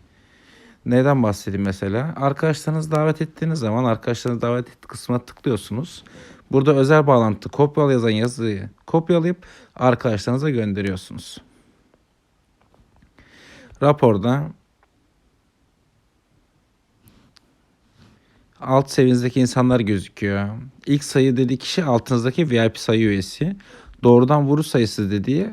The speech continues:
sizin altınızdaki kişiler direkt. Toplam takım boyutu orada yedi numaralar, yani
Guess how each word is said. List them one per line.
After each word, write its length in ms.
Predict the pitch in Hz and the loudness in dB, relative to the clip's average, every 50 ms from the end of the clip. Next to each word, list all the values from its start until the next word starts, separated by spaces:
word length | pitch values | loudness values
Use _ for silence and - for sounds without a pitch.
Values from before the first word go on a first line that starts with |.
| 196 | -12
sizin 360 | - - - 123 127 135 139 - | -14 -8 -4 -4 -4 -4 -4 -4
altınızdaki 800 | - 110 110 107 - - 117 113 107 101 101 113 104 - - - | 0 2 2 2 2 0 0 0 0 2 0 -2 -2 -2 -10 -16
kişiler 500 | - - - - - 101 95 92 92 - | -14 -12 -12 -6 -4 -4 -4 -4 -4 -4
direkt. 340 | - 98 98 92 95 - - - - _ _ _ _ _ _ _ _ _ _ _ _ _ _ _ _ _ _ _ _ _ _ _ - - _ | -4 -4 -4 -4 -6 -10 -18 -20 -20 _ _ _ _ _ _ _ _ _ _ _ _ _ _ _ _ _ _ _ _ _ _ _ -20 -20 _
Toplam 300 | - 151 143 - 147 139 | -2 -2 0 2 2 2
takım 380 | 135 - 151 135 - - 147 139 | 2 2 0 -2 0 -2 0 2
boyutu 260 | 131 117 107 - 123 | 2 2 2 2 0
orada 220 | 117 110 95 98 113 | 0 0 0 2 2
yedi 240 | 120 120 117 120 | 2 4 4 4
numaralar, 440 | 117 117 110 107 104 101 104 104 101 - | 2 2 2 0 0 0 -2 -4 -6 -8
yani 400 | - 110 117 110 104 107 107 85 | -6 -4 -2 -2 -2 -2 -4 -6